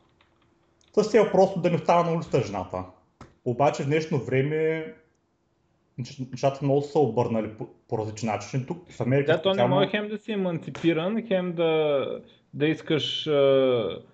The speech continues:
Speaker 2: мъжа да плаща издръжка на жената. В смисъл, каква е логиката? Или, или са равни, или не са.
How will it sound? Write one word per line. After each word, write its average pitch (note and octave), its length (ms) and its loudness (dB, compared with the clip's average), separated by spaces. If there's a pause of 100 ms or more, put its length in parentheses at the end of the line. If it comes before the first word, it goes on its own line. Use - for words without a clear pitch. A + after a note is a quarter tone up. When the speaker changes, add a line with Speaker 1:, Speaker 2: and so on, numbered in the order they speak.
(300)
Speaker 2:
мъжа C#3+ 460 2
да B2+ 540 4 (260)
плаща C3+ 400 2
издръжка A#2+ 420 -2
на C3+ 140 -2
жената. A#2 320 0
В - 20 -10
смисъл, C3 240 -4
каква C3+ 160 2
е C3+ 40 8
логиката? A#2 500 0 (420)
Или, C#3+ 180 2
или E3 320 4
са D3+ 200 2
равни, C3+ 460 2
или F#3+ 260 -2
не F#3+ 120 0
са. F#3 300 0